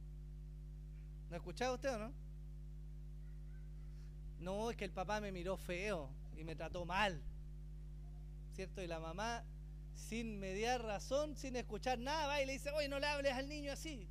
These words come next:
delante de todos. Pésimo ejemplo de crianza. Pésimo ejemplo. Porque donde están los padres divididos, los hijos no van a prosperar bien. Hermano, y esto es sumamente importante.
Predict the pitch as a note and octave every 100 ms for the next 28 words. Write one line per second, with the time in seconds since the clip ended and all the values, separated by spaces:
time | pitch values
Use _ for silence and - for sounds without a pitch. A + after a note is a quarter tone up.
0 | - E3+ G3 A3 - G#3 G3 A3 E3 -
1 | - - - - - - - E4+ F#4 -
2 | C#4 C4 D4+ C#4 B3 A#3 A3 G3+ D#3+ -
3 | - - - - - - - - - -
4 | - - - - - C#4 C#4 A3 F#3 -
5 | C#3 - - - - - - - - -
6 | E3+ G3 G3 F3+ G3+ C4+ B3+ B3+ C4 B3
7 | A3+ A3 A3 C#4 C#4+ D4 C#4+ - - -
8 | - - D#3+ D3+ B3 - B3 B3 - F3
9 | G3 A#3 A#3+ D#3 G3+ G#3 - F3+ F3+ -
10 | F3 F3+ F#3 - - - E3+ A3+ A3 -
11 | - - - - - D#3+ F#3 A3 C#3+ E3
12 | G3 - F#3+ - - - B3 B3 B3+ B3+
13 | F#3+ A3+ A3 G#3+ - G3 - F#3 - E3
14 | -